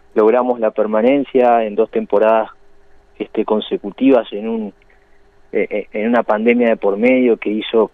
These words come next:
torneos muy particulares, dos temporadas seguidas, este, con, con, con mucha irregularidad, eh,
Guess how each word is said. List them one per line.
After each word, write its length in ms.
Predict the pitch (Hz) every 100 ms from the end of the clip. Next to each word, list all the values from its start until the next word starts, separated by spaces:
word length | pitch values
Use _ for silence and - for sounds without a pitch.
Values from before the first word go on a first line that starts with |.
| -
torneos 480 | 110 107 117 117 101
muy 220 | 120 131
particulares, 840 | 120 104 98 104 104 127 127 113
dos 140 | 104 113
temporadas 540 | 117 107 104 107 107 -
seguidas, 440 | 95 104 110 101 - _ _ - - - _
este, 300 | - 90 -
con, 180 | 92 90
con, 260 | - 98 98 101 - - - _ _ -
con 140 | - 107
mucha 240 | 120 -
irregularidad, 800 | 127 110 107 107 104 107 110 127 - _ _ _ _ - -
eh, 640 | 104 104 101 98 95 95